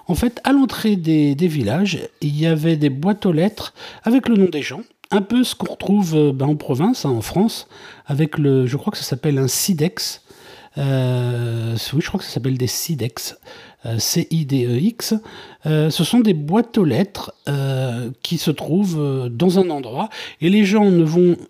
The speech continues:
non plus le courrier chez eux, mais ils doivent se déplacer, aller par exemple à l'entrée du village pour récupérer leur courrier. Moi, je, je parierais que, alors pas dans les grandes villes, parce que, voilà, euh, ce serait, ils auraient pas la place de mettre ces boîtes,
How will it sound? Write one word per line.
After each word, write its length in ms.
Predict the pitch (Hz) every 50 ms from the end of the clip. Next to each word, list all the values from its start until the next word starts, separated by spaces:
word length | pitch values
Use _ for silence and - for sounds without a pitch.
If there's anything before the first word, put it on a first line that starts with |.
| - - - _ - -
non 160 | 175 202 196
plus 180 | 196 - 226
le 60 | 226 202
courrier 520 | - - 196 175 175 165 170 175 - -
chez 400 | - - - - 262 254 220 156
eux, 160 | 170 240 - - _ _ - - - - - - -
mais 140 | 170 214 262
ils 140 | 254 220
doivent 360 | 160 151 147 151 175 208 214 -
se 200 | - - - 214
déplacer, 680 | 185 202 190 - 165 156 131 - - - 160 196 220
aller 300 | 185 147 135 139 143 160
par 140 | 156 - 135
exemple 180 | 127 143 135 156
à 20 |
l'entrée 280 | 165 185 185 - - 147
du 140 | 135 127
village 300 | 120 117 120 165 190 -
pour 120 | - - 131
récupérer 500 | 139 127 - - - - 139 131 165 180
leur 140 | 160 143 -
courrier. 300 | - 139 123 107 120 - - - - - - - - - -
Moi, 200 | 165 202 233 240
je, 640 | 208 170 180 190 185 175 170 165 160 156 147 147 139
je 180 | 127 117 147 180
parierais 600 | 180 - 202 180 - 175 160 139 131 147 185 208
que, 280 | 214 - 156 147 135 127 - - - - - - - -
alors 180 | 131 131 120 -
pas 140 | - 170
dans 120 | 160 160 160
les 120 | 156 160
grandes 240 | 143 - 175 180 185
villes, 240 | 185 214 214 180 135
parce 200 | - - 117 -
que, 540 | - - 131 123 120 113 110 104 92 95 95
voilà, 340 | 98 104 117 127 139 147 135
euh, 840 | 120 107 104 98 98 95 90 87 87 87 90 82 85 85 85 78 80 85
ce 180 | - - -
serait, 340 | 104 - - - - 117 107
ils 120 | 113 113 117
auraient 120 | 117 127
pas 120 | - -
la 100 | 127 127
place 240 | 127 - 147 139 131
de 80 | 120 117
mettre 220 | 107 113 107 -
ces 80 | - 135
boîtes, 360 | 127 160 190 202 - 147 127